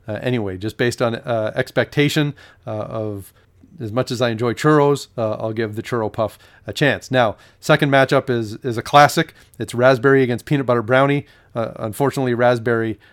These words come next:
uh, as, as much as is one of my favorite flavors, uh, nothing is gonna touch peanut butter brownie, I don't think,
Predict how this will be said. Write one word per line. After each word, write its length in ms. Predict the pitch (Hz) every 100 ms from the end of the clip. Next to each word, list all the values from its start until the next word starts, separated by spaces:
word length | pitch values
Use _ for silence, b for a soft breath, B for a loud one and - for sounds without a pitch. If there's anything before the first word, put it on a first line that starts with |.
| b 110
uh, 280 | 104 104 -
as, 200 | 120 110
as 160 | 123 107
much 240 | 139 135
as 360 | 120 113 101 - _ _ -
is 500 | 113 107 - 107 107
one 160 | 113 117
of 60 |
my 100 | 110
favorite 300 | 104 127 120
flavors, 400 | 131 131 127 131 b b b 110
uh, 220 | 101 95 _ _ _
nothing 360 | 123 120 120 117
is 100 | 110
gonna 140 | 110
touch 260 | 98 117 -
peanut 200 | 120 95
butter 180 | 98 95
brownie, 340 | 104 104 101
I 80 | 101
don't 180 | 104 95
think, 240 | 104